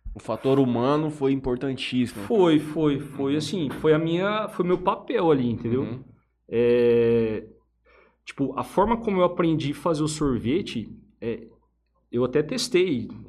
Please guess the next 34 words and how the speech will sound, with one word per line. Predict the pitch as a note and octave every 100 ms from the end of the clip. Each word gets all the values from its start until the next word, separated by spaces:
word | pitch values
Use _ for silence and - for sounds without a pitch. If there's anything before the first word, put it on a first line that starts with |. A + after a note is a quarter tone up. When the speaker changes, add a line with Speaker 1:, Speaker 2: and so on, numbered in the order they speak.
| -
Speaker 2:
na | A#2 A#2+
minha | B2+ B2+
máquina | A#2 A2 - A#2+
ali, | A#2 A#2 G#2+
né? | A2+ G#2+
Não, | G#2+ D#3+
não | F3+ D3 F3+
dava, | G#3+ D#3+ C#3+
o | A2+
sorvete | - A#2+ A#2
saía | B2+
cristalizado, | A#2 B2 B2 C#3 D#3 B2+ C3+ C#3 A2+
entendeu? | G#2 G#2+ G2+
Não, | G#2 G#2+ - - - - - _ _
é, | - A2 -
então, | A#2 B2+
assim, | B2+ C#3+ A#2
aí | F#2+ A#2
eu |
tive | A#2 A#2
que | A#2
come-, | - C3 C3 - - - -
é, | A#2 A#2
mudar | B2 D3+ A#2+ A#2+
todo | A#2+ D3+
o | D3
balanceamento | F3 F3+ - F3+ C#3 D3
do |
sorvete | C3+ - C#3+ A2+ A2+ C#3+ - - - _ _ _ _
pra | C#3 C3+
que | - D3+ D#3 E3 - -
essa | B2 -
maquininha | D3+ C#3+ D3+ F3 D3 D3 G#3 D#3+ - - - - _
entregasse | B2+ B2+ D#3+ D3 B2+ C3 D3+ - F#3 F#3+